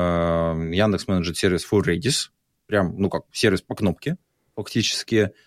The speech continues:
Версии там, дай бог памяти, шесть два и седьмая, если я правильно помню.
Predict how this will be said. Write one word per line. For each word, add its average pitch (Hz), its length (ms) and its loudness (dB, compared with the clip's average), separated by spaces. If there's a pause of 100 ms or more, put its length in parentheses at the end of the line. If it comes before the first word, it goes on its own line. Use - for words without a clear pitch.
(240)
Версии 98 580 2
там, 87 1080 -2
дай 92 160 4
бог 82 220 -2
памяти, 87 460 0
шесть 98 280 2
два 98 220 4
и 90 120 2
седьмая, 87 720 0 (500)
если 110 200 -4
я 123 40 -2
правильно 123 300 2
помню. 117 400 2